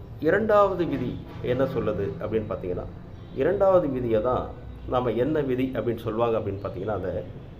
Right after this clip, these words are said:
இரண்டாவது விதியை ஸ்னெல் விதி அப்படின்னு கூட சொல்லுவாங்க.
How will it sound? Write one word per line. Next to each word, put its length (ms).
இரண்டாவது 540
விதியை 240
ஸ்னெல் 380
விதி 180
அப்படின்னு 340
கூட 200
சொல்லுவாங்க. 340